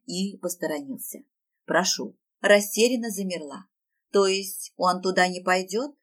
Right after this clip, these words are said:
спросила. «Нет, не положено. Ему велели доставить девицу из дома Тера Ульва. Он доставил. На этом все». С трудом протиснувшись мимо мужчины, шагнула навстречу своей судьбе.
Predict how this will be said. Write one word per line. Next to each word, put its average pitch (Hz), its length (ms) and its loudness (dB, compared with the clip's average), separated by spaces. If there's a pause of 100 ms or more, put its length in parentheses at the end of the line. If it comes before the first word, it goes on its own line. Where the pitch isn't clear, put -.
(200)
спросила. - 680 -6 (380)
«Нет, 190 320 2
не 202 120 -2
положено. 135 680 -6 (220)
Ему 185 260 2
велели 185 440 2
доставить 156 480 0
девицу 143 500 -8
из 160 220 -6
дома 151 400 -2
Тера 151 400 -2
Ульва. 143 520 -8
Он 254 220 2
доставил. 135 600 -4 (200)
На 175 220 0
этом 180 260 -6
все». - 300 -10 (580)
С - 120 -12
трудом 226 420 2
протиснувшись 185 840 -6
мимо 175 260 -12
мужчины, 165 560 -8
шагнула 175 520 -2
навстречу 160 560 -8
своей 151 340 -10
судьбе. 143 460 -14